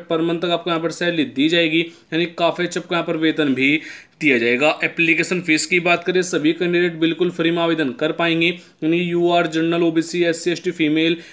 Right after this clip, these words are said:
आप किसी भी कैटेगरी से बिलोंग करते हैं तो बिल्कुल फ्री में आप आवेदन कर पाएंगे। आपको जहाँ पर एज लिमिट रहेगा यूआर और जनरल कैटेगरी के लिए अठारह से तीस, ओबीसी कैटेगरी के लिए अठारह से तैंतीस,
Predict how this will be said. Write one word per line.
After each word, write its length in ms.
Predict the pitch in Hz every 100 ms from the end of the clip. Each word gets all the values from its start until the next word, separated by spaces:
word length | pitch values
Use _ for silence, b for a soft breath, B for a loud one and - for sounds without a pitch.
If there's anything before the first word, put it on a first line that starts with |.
| B
आप 160 | 156 160
किसी 300 | 151 160 180
भी 140 | 147
कैटेगरी 380 | 165 175 170 165
से 120 | 160
बिलोंग 280 | 165 170 156
करते 320 | 131 139 135 170
हैं 120 | 160
तो 80 | 165
बिल्कुल 400 | 160 165 165 180
फ्री 200 | 170 160
में 80 | 165
आप 140 | 160
आवेदन 460 | 147 135 131 139 139 B B -
कर 120 | 139
पाएंगे। 420 | - 104 123 147 151
आपको 300 | 151 151 175
जहाँ 180 | 175 160
पर 140 | 175
एज 120 | 170
लिमिट 260 | 170 175 160
रहेगा 160 | 170 175
यूआर 420 | 170 170 170 170
और 120 | 160
जनरल 340 | 147 160 165 170
कैटेगरी 460 | 170 165 165 160
के 100 | 160
लिए 260 | 156 151 160 160 B -
अठारह 300 | 160 - 156
से 100 | 165
तीस, 420 | 160 151 156 165 B B B
ओबीसी 440 | 165 160 170 160 185
कैटेगरी 520 | 175 170 170 170 170
के 80 | 170
लिए 140 | 175
अठारह 260 | 175 165 160
से 60 |
तैंतीस, 500 | 160 156 151 160 165